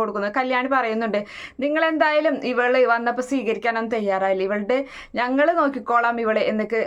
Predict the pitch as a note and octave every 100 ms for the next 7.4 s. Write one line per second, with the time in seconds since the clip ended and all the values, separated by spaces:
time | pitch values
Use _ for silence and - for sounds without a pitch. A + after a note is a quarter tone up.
0 | G#3+ G#3+ G3+ G3+ G#3 G3+ F#3+ G3 G3 G#3+
1 | G#3+ A3 G3+ G#3+ A3+ B3+ C4+ C#4 C#4+ D4+
2 | D#4 - C#4+ C#4 C#4+ C#4+ D#4 D#4 C4+ C4
3 | B3+ B3+ C#4+ C#4+ C4+ C4 A#3 A3+ B3 A3+
4 | A#3+ B3+ B3+ B3 A3+ A3+ A3+ - - -
5 | - B3+ C4+ C#4+ C4+ C4+ B3 A3+ B3+ B3
6 | A#3+ A#3 A3 A3 A3+ G3 G#3+ G3 A3 G3
7 | G3+ A3 F3+ F3+